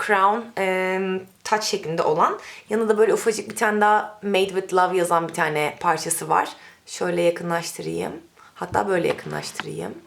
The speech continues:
<laughs> Bunu püskülün ucuna takıyorum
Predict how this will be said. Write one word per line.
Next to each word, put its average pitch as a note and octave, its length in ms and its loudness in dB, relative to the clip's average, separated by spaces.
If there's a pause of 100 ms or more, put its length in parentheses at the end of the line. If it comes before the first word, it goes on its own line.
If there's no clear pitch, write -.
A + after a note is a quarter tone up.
(580)
<laughs> F#3 100 -10 (2500)
Bunu B3+ 440 2 (2000)
püskülün A#3+ 640 -2
ucuna G#3 280 0
takıyorum A3 540 -2